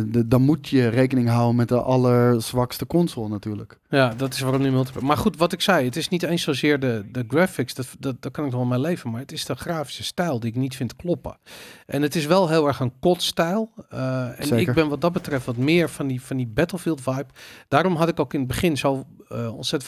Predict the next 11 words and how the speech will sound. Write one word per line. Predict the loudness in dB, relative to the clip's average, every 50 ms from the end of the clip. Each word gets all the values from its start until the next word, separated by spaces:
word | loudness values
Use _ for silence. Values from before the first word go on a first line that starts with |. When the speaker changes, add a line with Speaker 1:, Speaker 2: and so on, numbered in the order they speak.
| -4
Speaker 2:
veel | -4 -4
liefde | -4 -6 -8 -10 -10
voor | -8 -8 -8 -6
Warzone, | -2 -2 -2 -2 -2 -4 -6 -6 -6 -6
omdat | -8 -8 -6 -4
die | -4 -4
had | -4 -4
een | -6 -8 -6
andere | -4 -2 -2 -2 -2 -2 -4
grafische | -6 -6 -6 -6 -8 -8 -10 -14 -14
stijl. | -10 -6 -4 -4 -4 -4 -6 -8